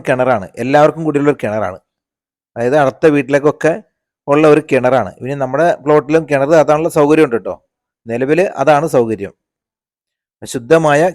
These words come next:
കിണർ വെള്ളമൊക്കെ കിട്ടുന്ന സ്ഥലമാണ്. ഈ വീടിൻ്റെ ചുറ്റും നമ്മൾ കാണിക്കുന്നുണ്ട് ട്ടോ. കണ്ടോ, എല്ലാ വർക്കും കഴിഞ്ഞതാണ്. ഇനി ഇതിൻ്റെ അകത്തൊരു, ഏ, കുറച്ച് വർക്ക് മാത്രമേ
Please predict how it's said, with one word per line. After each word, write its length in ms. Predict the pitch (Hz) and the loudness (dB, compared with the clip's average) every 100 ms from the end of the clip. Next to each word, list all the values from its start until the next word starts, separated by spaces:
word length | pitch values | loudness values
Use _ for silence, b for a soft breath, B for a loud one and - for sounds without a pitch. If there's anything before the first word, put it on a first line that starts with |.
| - | -2
കിണർ 220 | 147 151 | 2 4
വെള്ളമൊക്കെ 320 | 160 156 143 156 | 6 4 2 -4
കിട്ടുന്ന 320 | 151 135 165 160 | -4 -4 -6 -2
സ്ഥലമാണ്. 400 | 123 123 101 87 _ _ _ _ _ | 0 0 -4 -10 _ _ _ _ _
ഈ 100 | 131 131 | -6 -4
വീടിൻ്റെ 280 | 135 131 143 147 | -4 0 -2 -2
ചുറ്റും 260 | 135 156 151 | -6 -4 -4
നമ്മൾ 160 | 139 135 | -2 0
കാണിക്കുന്നുണ്ട് 400 | 131 120 120 104 95 | 0 -2 -8 -10 -12
ട്ടോ. 80 | 87 _ _ _ _ _ _ _ _ _ _ _ _ _ _ _ - | -14 _ _ _ _ _ _ _ _ _ _ _ _ _ _ _ -18
കണ്ടോ, 120 | 101 95 | -12 -8
എല്ലാ 160 | 117 143 135 | 0 2 2
വർക്കും 260 | - 139 131 | -2 -4 -2
കഴിഞ്ഞതാണ്. 380 | 117 117 98 - _ _ _ _ _ _ _ _ _ _ _ _ | -2 -6 -10 -16 _ _ _ _ _ _ _ _ _ _ _ _
ഇനി 100 | 117 131 | -6 -4
ഇതിൻ്റെ 180 | 135 131 | 2 2
അകത്തൊരു, 420 | 123 - 147 147 - 147 | 0 0 2 4 0 0
ഏ, 20 | 139 135 131 139 | 0 0 0 0
കുറച്ച് 260 | 135 - 151 | -2 0 2
വർക്ക് 240 | 127 - 147 123 | 2 -2 -4 -2
മാത്രമേ 320 | 117 123 | -4 -6